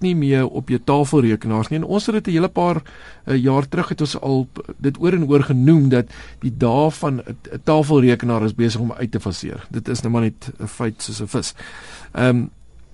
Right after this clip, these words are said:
nou dit blyk ook as dit die nuwe era aan rekenaars inlei, want, eh, Haswell is 'n tok, ehm, vir hierso in die TikTok stelsel van, eh, <laughs> van, eh, die ontwikkelingsproses van Intel. Eh, en die tweeëntwintig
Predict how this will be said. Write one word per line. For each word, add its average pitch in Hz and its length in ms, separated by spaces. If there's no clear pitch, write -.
nou 143 140
dit 139 140
blyk 143 300
ook 196 220
as 156 160
dit 147 140
die 139 260
nuwe 139 420
era 147 240
aan 139 140
rekenaars 139 640
inlei, 180 360
want, 147 320
eh, 107 120
Haswell 139 500
is 135 140
'n 131 160
tok, - 360
ehm, 117 220
vir - 140
hierso 127 320
in 127 60
die 127 120
TikTok 135 420
stelsel 127 460
van, 120 320
eh, 117 160
<laughs> 226 360
van, 127 200
eh, 123 120
die 120 120
ontwikkelingsproses 139 1040
van 123 280
Intel. 139 460
Eh, 104 440
en 127 80
die 131 180
tweeëntwintig 160 1000